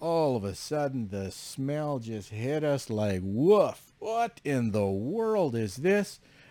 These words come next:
I was still, we were relatively new. We only been in the industry a couple of years or something like this. "What in the world?" And we're, we're both sort of wincing. My wife and I, we get into the,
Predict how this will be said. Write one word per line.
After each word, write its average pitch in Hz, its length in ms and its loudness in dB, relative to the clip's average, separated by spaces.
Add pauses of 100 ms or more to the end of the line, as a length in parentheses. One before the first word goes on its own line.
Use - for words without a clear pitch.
I 107 60 -2
was 101 160 -2
still, 143 240 2
we 117 220 2
were 104 160 4
relatively 123 600 2
new. 131 340 4
We 110 80 2
only 113 180 2
been 117 160 2
in 117 100 2
the 113 100 2
industry 123 300 0
a 110 40 -6
couple 123 280 -4
of 107 60 0
years 120 280 0
or 110 40 -6
something 107 260 -8
like 113 80 -10
this. 127 220 -6
"What 147 280 -12
in 107 60 -12
the 104 80 -8
world?" 143 380 2 (360)
And 143 200 2
we're, 127 240 4 (300)
we're 131 140 4
both 127 320 4
sort 135 280 -2
of 123 80 4
wincing. 131 840 2
My 113 140 2
wife 127 260 4
and 123 80 0
I, 120 320 2
we 107 140 -2
get 131 200 2
into 127 300 -2
the, 113 400 0